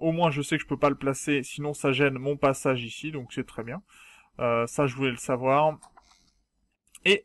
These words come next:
euh, par contre, ça, je vais le poser là. Et là, on mettra des barrières le long pour éviter de, de tomber, et on fera un chemin, vous inquiétez pas. Euh, c'est vraiment histoire de savoir où je vais. Donc on va aller chercher de l'eau, puisque j'avais soif,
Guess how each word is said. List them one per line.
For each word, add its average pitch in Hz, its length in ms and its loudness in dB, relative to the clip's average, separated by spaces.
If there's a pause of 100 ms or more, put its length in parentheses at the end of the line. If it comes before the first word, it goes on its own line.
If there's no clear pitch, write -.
euh, 123 300 6
par 135 220 -10
contre, - 340 -16
ça, - 280 -10
je 131 100 -16
vais 156 60 -10
le 156 40 -12
poser 131 320 -2
là. 147 240 6 (400)
Et 143 80 6
là, 196 160 10
on 214 80 8
mettra 185 380 4
des 202 100 6
barrières 160 480 4
le 143 120 6
long 156 240 2
pour 131 200 2
éviter 151 240 0
de, 123 380 4
de 131 100 0
tomber, 139 500 2
et 123 140 -8
on 110 360 -8
fera 131 320 0
un 117 60 -2
chemin, 127 380 -4
vous 120 180 -4
inquiétez 123 340 -6
pas. 143 220 0 (460)
Euh, 120 320 6
c'est 135 180 -2
vraiment 135 520 0 (100)
histoire 175 440 -4
de 175 280 0
savoir 196 480 2 (140)
où 233 100 0
je 151 140 2
vais. 123 160 0
Donc 202 180 -2
on - 20 -4
va 262 60 4
aller 269 120 4
chercher 240 340 4
de 208 100 0
l'eau, 220 320 2
puisque - 240 -6
j'avais 131 380 2
soif, - 560 0